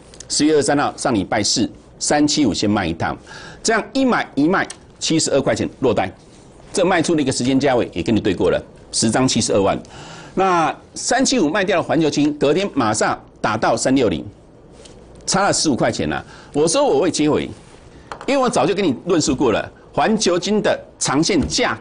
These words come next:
构我是看好的，所以那一次的卖点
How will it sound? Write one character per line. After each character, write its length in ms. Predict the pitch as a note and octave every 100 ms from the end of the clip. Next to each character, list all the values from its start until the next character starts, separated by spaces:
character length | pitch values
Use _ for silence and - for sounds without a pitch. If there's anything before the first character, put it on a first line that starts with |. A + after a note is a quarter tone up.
| -
构 280 | E3+ A2 - - -
我 120 | G2+
是 120 | G2+ D3
看 200 | D3+ A2
好 120 | D2
的， 140 | - - - - - - -
所 160 | A#3+
以 40 | F#3+
那 200 | A3 F#3
一 60 |
次 140 | E3+ F#3
的 80 |
卖 140 | F3 D3+
点 160 | A2+